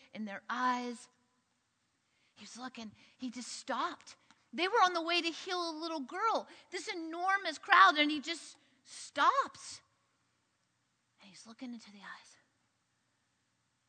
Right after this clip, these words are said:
Where? Who was healed? And she knows she has to say something. She came out and she fell at his feet, trembling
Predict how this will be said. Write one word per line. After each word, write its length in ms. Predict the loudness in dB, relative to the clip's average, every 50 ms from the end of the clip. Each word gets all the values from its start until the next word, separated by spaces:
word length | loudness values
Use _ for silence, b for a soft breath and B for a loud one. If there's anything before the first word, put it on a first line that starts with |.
| _ _ _ _
Where? 300 | -12 -12 -12 -12 -14 -16 -20 _ _ _ _ _ _ _ _ _ _ _ _ _ _ _ _ _ _ _
Who 160 | -12 -10 -10
was 160 | -10 -10 -12 -14
healed? 300 | -18 -20 -20 -20 -20 _ _ _ _ _ _ _ _ _ _ _ _ _ _ _ _ _ _ _ _ _ _ _ _ _ _ _ _ _ _ _ _ _ _ _ _ _ _ _ _ _ _ _ _ _ _ _ _ _ _
And 80 | -20 -18
she 180 | -16 -14 -12
knows 240 | -12 -10 -10 -12 -12
she 160 | -14 -14 -14
has 160 | -14 -14 -14 -16
to 120 | -18 -20
say 220 | -18 -16 -14 -14 -14
something. 420 | -16 -18 -20 -20 -20 -20 -20 -20 -20 _ _ _ _ _ _ _ _ _ _ _ _ _ _ _ _ _ _ _ _ _ _ _ _ _ _ _ _ _ _ _ _ _ _ _ _ _
She 160 | _ -20 -20
came 360 | -18 -14 -12 -10 -8 -6 -6 -4
out 320 | -2 -2 -2 -2 -4 -8 -16 _ _ _ _ _ _ _ -20
and 80 | -20
she 200 | -20 -20 -20 -20 -20 -20 -20 _ _ -8
fell 440 | -6 -4 -2 -2 -4 -6 -8 -12 -14
at 120 | -14 -14 -14
his 140 | -16 -18 -20 -20 -20
feet, 300 | -20 -20 -20 -20 -20 _ -20 -20 _ _ _ _ _ _ _ _ _ _ _ _ _ _ _ _ _ _ _ _ _ _ _ _ _
trembling 840 | -18 -18 -18 -18 -12 -10 -8 -6 -6 -6 -6 -8 -12 -18 -20 -20